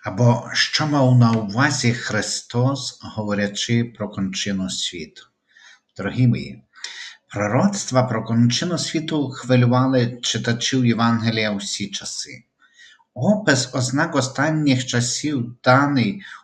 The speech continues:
у священному писанні, ніколи не залишав байдужими навіть людей,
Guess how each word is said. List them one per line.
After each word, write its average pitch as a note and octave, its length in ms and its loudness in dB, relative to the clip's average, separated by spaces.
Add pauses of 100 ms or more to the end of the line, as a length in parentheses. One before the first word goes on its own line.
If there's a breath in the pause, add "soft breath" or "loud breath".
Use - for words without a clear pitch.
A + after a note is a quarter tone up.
у A#2+ 60 -6
священному B2+ 920 2
писанні, A#2 800 -2 (300 loud breath)
ніколи D3 460 2
не C#3+ 180 4
залишав C3 680 0
байдужими B2 800 2
навіть B2 340 4
людей, B2 580 -2